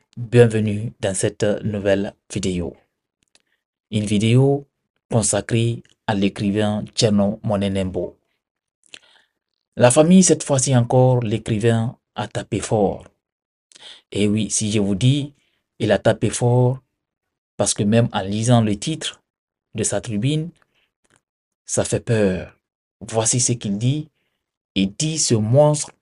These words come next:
que nous avons créé. En parlant de monstre, de qui l'écrivain parle ? Alors c'est ça que vous allez découvrir tout à l'heure dans cette petite vidéo.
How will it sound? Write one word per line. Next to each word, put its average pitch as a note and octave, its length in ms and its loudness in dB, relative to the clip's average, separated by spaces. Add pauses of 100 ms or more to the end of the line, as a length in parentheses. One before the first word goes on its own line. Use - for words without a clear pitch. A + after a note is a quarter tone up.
(260)
que A#2 320 0
nous G2+ 220 -4
avons G2+ 260 2
créé. A2 580 -4 (1700)
En A2 120 2
parlant D#3 320 4
de D3 140 6
monstre, G#2+ 460 0 (920)
de A2 160 -2
qui - 400 -4 (760)
l'écrivain A#2 520 0
parle ? - 320 -8 (1700)
Alors A2+ 280 4
c'est G#2+ 100 0
ça G#2 240 -2
que - 60 -20 (200)
vous G#2+ 160 -6
allez G2+ 160 0
découvrir G2 400 -4
tout G2+ 200 -6
à F#2+ 80 0
l'heure A#2+ 320 4 (1040)
dans G2 100 -2
cette G#2 240 -2
petite G2+ 380 -6 (200)
vidéo. F#2+ 440 -6